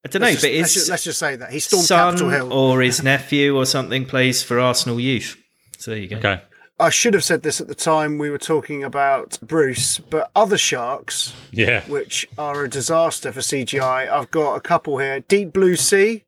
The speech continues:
Speaker 3: Yeah.
Speaker 2: There's the whole scene where it jumps out the water and savages Samuel L. Jackson. That's
Speaker 1: Brilliant.
Speaker 2: horrendous.
Speaker 1: That's a brilliant scene.
Speaker 2: Yeah, I, I like
Speaker 3: Well,
Speaker 2: the
Speaker 3: it
Speaker 2: film. I, I just think it's fu-, harmless fun, but th-, it's just guff.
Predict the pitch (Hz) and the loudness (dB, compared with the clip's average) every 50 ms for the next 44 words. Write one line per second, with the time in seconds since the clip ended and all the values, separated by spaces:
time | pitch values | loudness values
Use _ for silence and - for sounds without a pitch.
0 | _ _ _ - 95 95 98 92 95 95 - 135 156 143 - - 160 135 170 180 | _ _ _ -6 -2 0 2 2 2 2 2 0 0 0 0 0 0 0 2 0
1 | 170 156 - - - 190 175 170 165 156 156 156 156 156 156 156 151 - 180 170 | 0 0 0 0 0 2 2 2 0 0 2 2 2 4 2 2 2 0 0 0
2 | 156 - - 160 143 151 156 156 160 165 151 - - 151 147 135 - - 170 160 | 0 0 0 0 0 0 0 0 0 -2 -2 -4 -4 -6 -6 -4 -2 0 0 0
3 | 147 135 131 - 147 131 - - 165 151 143 135 135 131 127 113 - 143 135 127 | 0 0 -4 -6 -6 -4 -4 -4 -4 -4 -4 -6 -8 -8 -8 -8 -6 -6 -6 -6
4 | - - - 120 120 123 - _ - - _ _ - 175 175 170 175 170 151 - | -8 -12 -14 -14 -16 -18 -20 _ -20 -20 _ _ 2 2 4 4 4 4 4 4
5 | 156 147 139 127 123 147 147 - - - 143 139 139 123 101 82 - - 98 92 | 2 -2 -6 -6 -6 -4 -4 -2 0 2 2 4 4 2 0 0 -2 -4 -2 -2
6 | 92 101 - - 170 175 165 196 208 233 254 202 165 175 180 - 175 135 123 117 | -2 -2 0 2 2 4 4 4 6 6 6 6 6 4 2 0 -2 -2 -2 -6
7 | 117 - - 165 175 156 170 - - 196 - - 190 156 156 143 - - - - | -10 -8 -6 -4 -2 -2 -2 -2 -4 -6 -4 -4 -4 -4 -4 -8 -8 -6 -6 -6
8 | - - - 170 165 160 151 135 - - 165 156 135 120 120 107 143 143 - - | -4 0 0 0 2 2 -2 -6 -6 -6 -6 -6 -6 -6 -10 -12 -12 -12 -14 -14
9 | _ _ _ _ _ _ 165 165 - - - - - - - 190 - - - 117 | _ _ _ _ _ _ -10 -10 -8 -8 -8 -10 -8 -8 -10 -10 -10 -12 -18 -20
10 | - - 156 160 147 131 110 - - - - - | -10 -6 -4 -4 -4 -4 -8 -10 -14 -14 -16 -18